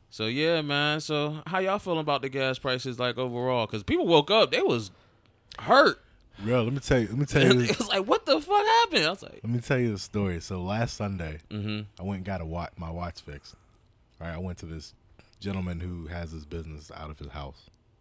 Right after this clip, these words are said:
Speaker 2: In, uh,
Speaker 1: And he do
Speaker 2: Oak-
Speaker 1: watches?
Speaker 2: He, he repairs watches.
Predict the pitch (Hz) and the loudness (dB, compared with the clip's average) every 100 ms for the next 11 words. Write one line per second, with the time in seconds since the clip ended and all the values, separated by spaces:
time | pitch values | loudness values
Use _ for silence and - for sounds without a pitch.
0 | _ _ _ _ 82 78 73 67 - 101 | _ _ _ _ -10 -8 -8 -10 -8 -6
1 | 127 113 117 262 349 - _ - 101 87 | -4 -2 0 -2 -4 -14 _ -8 -6 -6
2 | - - 90 82 92 82 73 71 69 82 | -12 -10 -8 -8 -8 -8 -8 -10 -10 -14